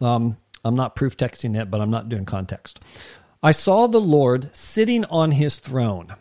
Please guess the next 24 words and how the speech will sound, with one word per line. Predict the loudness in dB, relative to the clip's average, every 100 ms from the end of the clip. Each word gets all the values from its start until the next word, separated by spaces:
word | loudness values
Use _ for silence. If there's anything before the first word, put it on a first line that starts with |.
| _ _ -20 _ -2
and | 0
all | 2 4 6 4
the | 2
host | 0 2 2 0 -4
of | -4 -4
heaven | -4 -2 0 0 -2
standing | -4 -2 0 2 0
beside | -2 0 2 2 0
him | -2 -2
on | -2
his | -2 0
right | 0 0
hand | 0 -2 0 -2 -4
and | -6 -4
on | 0 0 0 0
his | 0 -2 -2 -6
left." | -6 -6 -8 -16 -20 -20 -20 -20 -20 -20 _ 0
Okay, | 0 2 0
so | 4 2 2
I'm | 0 0
just | 0 -2
gonna | -2
stop | 0 -2
there. | 2 2 2